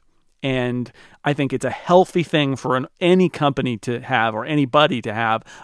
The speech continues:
of, of saying, "Look, change is going to happen. Let's be the ones who make it and not the ones who resist it." And I think that is Apple's, that is one of Apple's great assets. In addition to all of the things about their supply chain and their product design philosophy and all those things we talk about a lot,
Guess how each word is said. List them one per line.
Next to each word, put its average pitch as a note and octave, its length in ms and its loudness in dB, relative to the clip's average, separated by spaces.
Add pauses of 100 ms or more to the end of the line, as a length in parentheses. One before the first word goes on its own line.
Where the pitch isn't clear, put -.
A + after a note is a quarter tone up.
of, C3+ 240 -2
of C3+ 120 -2
saying, B2+ 280 -4
"Look, B2 160 -2
change D#3 320 0
is C3+ 80 -2
going C3+ 220 0
to A#2+ 60 -2
happen. A2+ 480 -4 (220)
Let's C3+ 300 0
be C#3+ 80 -2
the C3 100 -2
ones A#2+ 280 -4
who A#2 100 -4
make G#2 260 -6
it E3+ 180 -4 (360)
and B2+ 160 -2
not A#2 160 -4
the B2+ 60 2
ones A2+ 280 -6
who A#2+ 180 -8
resist A2+ 400 -4
it." - 280 -14
And C3 420 -2
I C3+ 80 -2
think C3+ 220 -4
that C3+ 200 2
is D3 160 -4
Apple's, B2 760 -2 (220)
that D3+ 120 4
is D3+ 140 2
one D#3 180 4
of C#3 100 4
Apple's C3 360 0
great B2 260 0
assets. G#2+ 460 -4
In B2+ 80 -4
addition C3+ 380 -2
to D3 80 0
all C#3 280 2
of E3 80 -2
the D#3+ 80 -10
things D3 320 -2
about C#3 240 -4
their D3 180 0 (460)
supply G#3 400 0
chain F#3+ 460 2
and E3 160 2
their D#3+ 100 0
product C3+ 320 0
design C#3 240 -2
philosophy C#3 540 -2
and C3+ 100 -2
all D3 80 0
those D3+ 140 -2
things C#3+ 180 -4
we C#3 80 -2
talk B2 260 -6
about A#2 220 -4
a A2 40 -8
lot, A#2+ 440 0